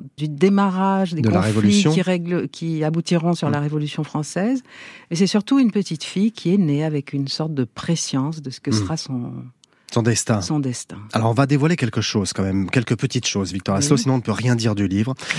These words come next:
Speaker 2: <laughs> Non, mais c'est vrai, parce que à, à l'âge de douze ans, donc elle a sept ans, ensuite à l'âge de douze ans, elle est jugée prête pour le maître de la plantation, tout le monde va comprendre, il va la violer.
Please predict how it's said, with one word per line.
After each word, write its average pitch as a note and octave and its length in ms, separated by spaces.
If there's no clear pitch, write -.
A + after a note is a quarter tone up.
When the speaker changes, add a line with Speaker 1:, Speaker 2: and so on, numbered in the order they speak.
Speaker 2:
<laughs> - 200
Non, D3 140
mais A#2 80
c'est - 100
vrai, A2 180
parce B2 140
que C3+ 100
à, A#2 200
à C3 80
l'âge C#3+ 180
de C#3+ 80
douze B2+ 200
ans, E3 80
donc B2+ 160
elle G#2+ 60
a G#2+ 60
sept A2+ 200
ans, D3+ 160
ensuite A#2+ 240
à A2+ 60
l'âge A#2 180
de A2+ 80
douze A2 260
ans, D3 220
elle G#2+ 140
est G#2+ 80
jugée A#2 340
prête - 560
pour A2 140
le G#2 80
maître B2 340
de G#2 80
la G2 140
plantation, G#2+ 600
tout A#2+ 120
le G#2+ 80
monde G2 120
va F#2+ 120
comprendre, B2+ 440
il G#2 80
va A2+ 140
la F#2+ 140
violer. E2+ 320